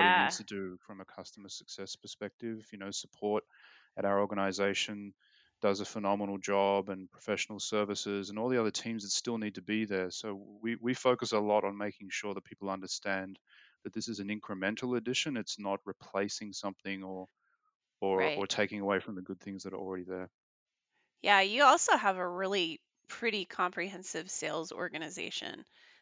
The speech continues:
Speaker 1: that this needed to fit in with as well,
Speaker 2: Yeah.
Speaker 1: and make sure those folks weren't, um, nervous about <laughs> what was gonna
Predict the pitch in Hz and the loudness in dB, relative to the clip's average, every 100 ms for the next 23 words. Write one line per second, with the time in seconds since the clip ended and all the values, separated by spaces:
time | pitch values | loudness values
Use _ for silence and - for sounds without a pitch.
0 | _ - 147 - _ _ _ _ _ _ | _ 2 4 4 _ _ _ _ _ _
1 | _ 156 165 175 170 147 165 - 165 165 | _ -6 -6 -4 -4 -4 -8 -8 -6 -6
2 | 170 147 - - - 160 151 - - _ | -8 -10 -10 -10 -4 0 0 0 -6 _
3 | _ - 214 92 160 - - _ _ - | _ -4 2 2 0 -8 -16 _ _ -4
4 | 175 - 190 147 160 - - - - 143 | -4 -2 -4 -2 -4 -4 -8 -8 -10 -6
5 | 127 - _ _ - - - _ - 170 | -8 -8 _ _ -20 -20 -20 _ -2 2
6 | 156 98 95 - _ _ _ _ _ - | 2 2 -2 -18 _ _ _ _ _ -6
7 | 202 185 160 - 170 147 135 - 320 381 | 2 2 2 0 2 4 6 6 8 10
8 | - - - 349 | 10 8 8 8